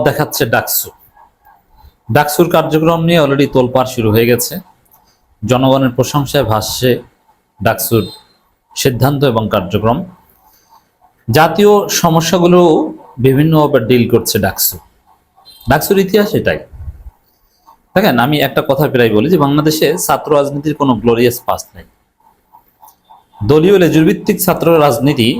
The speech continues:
কিচ্ছু করতে পারেনি। বাহান্ন বলেন, একাত্তর বলেন, নব্বই বলেন, এমনকি এই চব্বিশ বলেন, দলীয় ছাত্র রাজনীতি কিছুই করতে পারেনি, তেমন কোনো অবদানই নেই। ঢাকা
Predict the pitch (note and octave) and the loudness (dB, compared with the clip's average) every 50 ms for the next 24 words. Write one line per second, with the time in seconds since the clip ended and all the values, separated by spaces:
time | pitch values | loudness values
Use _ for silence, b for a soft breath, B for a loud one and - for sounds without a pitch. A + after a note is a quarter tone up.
0 | A3+ - _ _ _ _ _ _ _ - A#3 A3+ - - - E3+ B2+ - - G2+ | -6 -12 _ _ _ _ _ _ _ -6 -6 -4 -2 -2 0 0 0 0 0 -2
1 | F#2+ F2+ E2+ E2 E2 - _ _ _ _ _ _ _ _ _ _ _ _ _ _ | 0 0 -2 -4 -6 -12 _ _ _ _ _ _ _ _ _ _ _ _ _ _
2 | - _ _ _ - A#2 C3 D3 D3 D3 D#3 D#3+ D#3 D#3 D#3+ E3 F#3+ F#3 E3 C3 | -20 _ _ _ 0 2 4 4 4 4 2 2 2 2 2 2 2 0 0 0
3 | A#2+ B2+ B2+ - C3 A2+ G#2 G2 F2+ F2 E2 - - _ _ - A2+ A#2+ B2 A2+ | 0 -2 -2 -2 -2 0 0 0 0 -2 -4 -6 -12 _ _ -4 0 0 0 2
4 | G#2+ A#2 G#2+ F#2 F2+ E2+ D#2+ D2+ - _ _ _ _ _ _ _ _ _ _ _ | 2 0 0 0 0 -2 -4 -6 -14 _ _ _ _ _ _ _ _ _ _ _
5 | _ _ _ _ _ _ _ _ _ - C3+ D#3+ G3 G#3+ F#3 - - G2 A2+ - | _ _ _ _ _ _ _ _ _ -2 0 2 2 2 0 0 0 -2 -2 -4
6 | - - _ _ _ _ _ _ _ _ _ _ _ _ _ _ _ _ _ _ | -6 -12 _ _ _ _ _ _ _ _ _ _ _ _ _ _ _ _ _ _
7 | - - A2+ G#2+ A2+ A2+ G#2 G2+ - - _ _ _ _ _ _ _ - G3 F#3 | -6 -2 0 0 2 2 0 -2 -2 -6 _ _ _ _ _ _ _ 0 0 2
8 | F3 D#3 F3+ D#3+ C3 A2+ G2 E2+ D#2+ E2 - - _ _ - A2+ D3 D#3 D#3+ F3 | 2 2 2 2 4 2 2 0 -2 -6 -8 -18 _ _ -2 2 2 4 4 4
9 | F#3 G3 G3 F#3 F#3 F3 D3+ - D#3 E3 D#3+ D#3+ E3+ F#3 G3+ G3+ F3+ - F#3 F3+ | 4 4 2 2 0 -2 -2 0 0 0 0 2 0 0 0 0 0 0 0 2
10 | - G#3+ G3 D3+ C3 - - A2+ G2 G2 F2+ F2+ G2 - D#3 D#3 D#3 D#3 D#3 D#3 | 2 2 2 2 0 0 0 -2 -2 -2 -2 -4 -4 -4 -2 -2 0 0 0 0
11 | D#3+ D#3 C#3 C3 C3 B2+ C3 B2 A2 F#2 E2+ D#2+ - _ _ _ _ _ _ _ | 2 2 2 2 2 0 0 0 0 -4 -8 -12 -18 _ _ _ _ _ _ _
12 | _ _ _ _ _ _ _ _ _ _ _ _ _ _ _ _ _ _ _ _ | _ _ _ _ _ _ _ _ _ _ _ _ _ _ _ _ _ _ _ _
13 | _ _ _ - _ _ - - B2+ D3+ D#3+ | _ _ _ -20 _ _ -6 -2 0 2 2